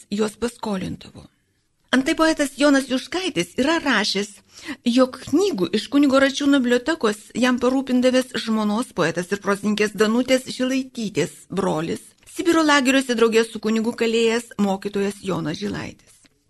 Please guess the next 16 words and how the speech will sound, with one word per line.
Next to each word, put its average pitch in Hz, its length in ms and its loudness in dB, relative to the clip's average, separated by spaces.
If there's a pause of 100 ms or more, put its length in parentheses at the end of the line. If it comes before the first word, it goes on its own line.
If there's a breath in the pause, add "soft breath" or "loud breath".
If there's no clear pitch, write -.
(120)
Gyvendami 277 480 4
Veliuonoje, 262 560 0 (340 loud breath)
Juškaičiai 294 720 -2 (340 loud breath)
platino 262 480 0
kroniką, 208 600 -4 (220 loud breath)
patikimiems 294 600 2
savo 294 180 2
aplinkos 262 380 2
žmonėms 254 420 2
duodavo 247 380 2
paskaityti 240 640 -6 (260 loud breath)
ir 370 200 2
iš - 120 -2
kunigo 254 380 4
Račiūno 208 480 -2
bibliotekos 190 640 -6